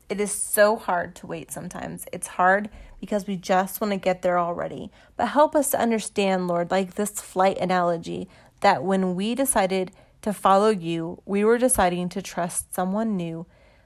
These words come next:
where they were going that had a better view than us, that had more skills than us, and that is trustworthy. Lord, help us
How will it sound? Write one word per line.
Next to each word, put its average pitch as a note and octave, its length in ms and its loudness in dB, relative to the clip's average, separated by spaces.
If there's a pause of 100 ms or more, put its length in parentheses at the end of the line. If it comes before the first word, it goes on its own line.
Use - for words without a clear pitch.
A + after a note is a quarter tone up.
(120)
where F#3+ 220 4
they G#3+ 120 6
were B3 140 6
going F3+ 540 -4
that F#3 180 2
had F#3 160 4
a F3+ 40 0
better A3 360 6
view F#3 240 -2
than - 160 -4
us, - 400 -8 (440)
that F#3+ 140 2
had F3+ 240 4
more F#3+ 320 4
skills E3+ 460 -2
than D3 180 -10
us, - 360 -12 (760)
and F#3+ 180 2
that F#3+ 100 6
is F#3+ 140 2
trustworthy. - 680 -4 (1160)
Lord, F#3+ 420 4
help G3+ 360 2
us B3+ 320 2